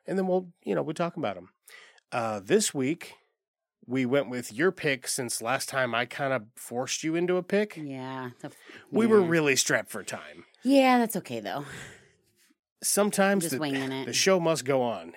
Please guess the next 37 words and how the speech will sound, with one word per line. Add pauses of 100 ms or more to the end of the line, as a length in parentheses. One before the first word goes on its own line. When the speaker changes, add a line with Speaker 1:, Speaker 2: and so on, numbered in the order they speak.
Speaker 1:
you
know?
Speaker 2:
Right. (560)
Speaker 1:
And
then
I
say
to
myself,
"Must
it,
though?" (600)
Uh,
so
we
watched
<clears throat>
Bridesmaids.
I
fucking
love
the
movie
Bridesmaids.
It
is
a
R-rated
two
thousand
eleven
comedy
romance
film,
two-hour,
five-minute
runtime.